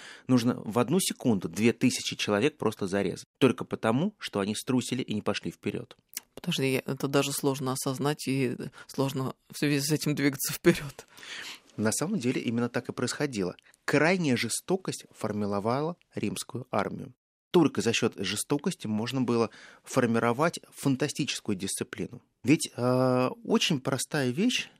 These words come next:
Speaker 1: которая в армии Рима всегда проходила, это обучение этой дисциплине. Необученная армия всегда погибает.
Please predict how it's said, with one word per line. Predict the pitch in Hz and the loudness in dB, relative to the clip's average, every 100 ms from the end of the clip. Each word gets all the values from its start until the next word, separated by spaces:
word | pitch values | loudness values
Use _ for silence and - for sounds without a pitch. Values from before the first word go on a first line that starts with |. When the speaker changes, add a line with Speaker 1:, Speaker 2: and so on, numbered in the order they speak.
| _ | _
Speaker 1:
которая | - 127 123 113 101 | -4 0 2 2 0
в | 117 113 107 | 0 0 0
армии | - 190 180 107 95 - | 0 -2 0 -4 -4 -6
Рима | 135 202 143 | -4 -2 -2
всегда | - 113 156 | -2 -2 -2
проходила, | - 123 120 120 196 175 | -4 -4 -6 -2 -4 -4
это | 123 123 | -4 -4
обучение | 120 120 - 165 147 120 - - | -4 -4 -2 0 0 -4 -8 -6
этой | 123 123 | -4 -2
дисциплине. | 117 - 117 - 95 85 _ _ - - - - 113 | -2 -2 -4 -4 -4 -6 _ _ -20 -16 -16 -16 -2
Необученная | 131 139 156 147 147 - 104 104 - | 2 4 2 0 -2 0 0 -2 0
армия | 123 143 175 - | 0 0 -4 -6
всегда | - 107 113 | -8 -4 -4
погибает. | - 104 104 101 101 - | -4 -8 -2 -2 -4 -10